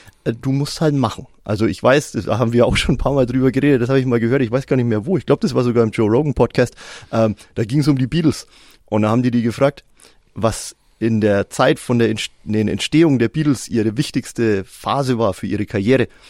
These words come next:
Und da haben die gesagt, angeblich, ich weiß nicht, es war überliefert so,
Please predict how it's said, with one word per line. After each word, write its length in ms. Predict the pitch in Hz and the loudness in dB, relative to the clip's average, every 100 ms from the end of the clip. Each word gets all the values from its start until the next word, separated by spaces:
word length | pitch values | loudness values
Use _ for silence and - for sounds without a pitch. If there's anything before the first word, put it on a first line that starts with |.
| - - - | -20 -20 -12
Und 140 | 98 | -6
da 60 | 98 | -2
haben 120 | 107 | -2
die 120 | 110 | 0
gesagt, 440 | 123 117 123 - - | 2 4 2 0 -8
angeblich, 500 | 101 101 120 127 95 | -6 -2 0 0 0
ich 40 | |
weiß 180 | 101 98 | -2 0
nicht, 180 | 92 80 | -4 -6
es 120 | 92 - | -10 -10
war 280 | 92 92 - - - | -6 -6 -6 -10 -10
überliefert 640 | - 120 113 156 170 139 | -8 -2 0 2 2 2
so, 160 | 113 | 0